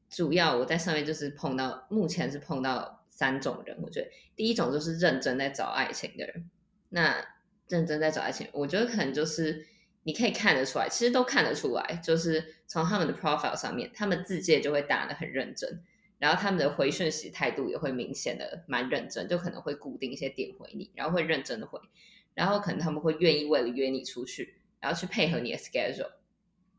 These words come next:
就比如说你跟他说，“哦，我这个礼拜都没空，我要约到下下礼拜。”他们会说，“好。”那第二种就是随便玩玩，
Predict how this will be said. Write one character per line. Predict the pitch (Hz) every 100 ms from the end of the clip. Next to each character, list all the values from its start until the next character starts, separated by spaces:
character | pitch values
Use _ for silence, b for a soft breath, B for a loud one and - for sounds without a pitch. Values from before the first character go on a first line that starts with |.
| _
就 | - 202
比 | 156
如 | 139
说 | 156 143
你 |
跟 | 135
他 | 135 139
说 | 143 139 113
，“哦， | 127
我 | 123
这 | 151
个 |
礼 | 135
拜 | 123
都 | 120 120
没 | 85
空， | 123 113
我 | 120
要 |
约 | 123
到 | 120
下 | 127 127
下 | 131 95
礼 | - -
拜。” | - -
他 | 156
们 | 139
会 | 131
说 | - -
，“好。” | - - - _ _ _ _ _ _ _ _ _ -
那 | 202 180 - - _
第 | 247 226
二 | 185
种 | 147 120
就 |
是 | 165 160
随 | - 131
便 | 151 113
玩 | 110 -
玩， | 110 -